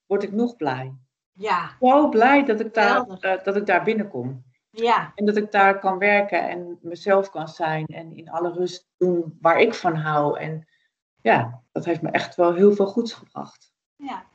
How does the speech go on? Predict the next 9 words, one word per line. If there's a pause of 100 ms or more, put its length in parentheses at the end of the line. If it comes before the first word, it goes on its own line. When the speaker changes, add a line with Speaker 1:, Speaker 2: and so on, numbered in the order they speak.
(120)
Speaker 2:
en
als
we
het
hebben
over
daar
binnenkomen,
eh,